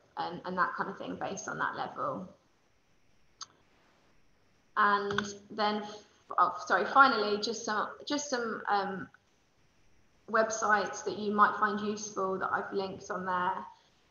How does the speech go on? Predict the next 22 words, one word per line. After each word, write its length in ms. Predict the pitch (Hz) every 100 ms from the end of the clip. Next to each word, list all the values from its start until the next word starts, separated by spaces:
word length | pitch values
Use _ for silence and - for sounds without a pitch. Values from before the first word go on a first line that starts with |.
| _ _ -
Um, 160 | 180 185
there's 200 | 180 -
Phonics 440 | 220 208 - -
Play, 600 | - 202 190 185 185 202 - - _ -
Geraldine 520 | 226 240 226 214 214
the 100 | 202
Giraffe, 720 | 208 190 190 190 202 - - -
which 240 | 180 -
is 120 | 190
that 220 | 190 175 - - - _ _ _ _ _ -
giraffe 360 | 196 196 196 - -
puppet 440 | 214 202 185 - -
that's 380 | 170 - - - -
<laughs> 100 | -
got 160 | - -
a 40 |
wine 300 | 208 240 240
glass 580 | - - 294 285 - - - _ - -
<laughs> 320 | - 554 -
in 120 | 214
her 120 | 214
mouth. 380 | 214 220 262 -